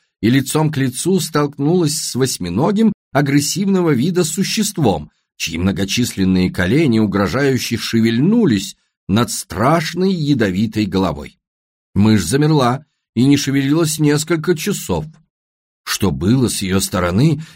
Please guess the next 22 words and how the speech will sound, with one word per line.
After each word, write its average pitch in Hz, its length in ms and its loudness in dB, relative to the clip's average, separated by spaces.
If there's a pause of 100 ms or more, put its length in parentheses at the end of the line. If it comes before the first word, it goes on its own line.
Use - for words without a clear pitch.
весьма 87 540 0
благоразумно. 107 840 -2 (680)
В - 20 -20
конце 98 300 0
концов, 82 420 -2 (640)
арахниду 147 680 0
надоело, 104 680 0 (300)
и 240 80 2
он 277 160 2
удалился, 202 560 0
чтобы 117 300 0
позавтракать 104 800 -4
мухой. 85 500 -4 (420)
Мышь 127 420 4
же 73 360 -10 (300)
нырнула 139 500 2
в - 80 -8
щель - 480 -2 (240)
и 127 120 -2
тайными 165 720 0
внутристенными 117 1300 0
ходами 185 640 0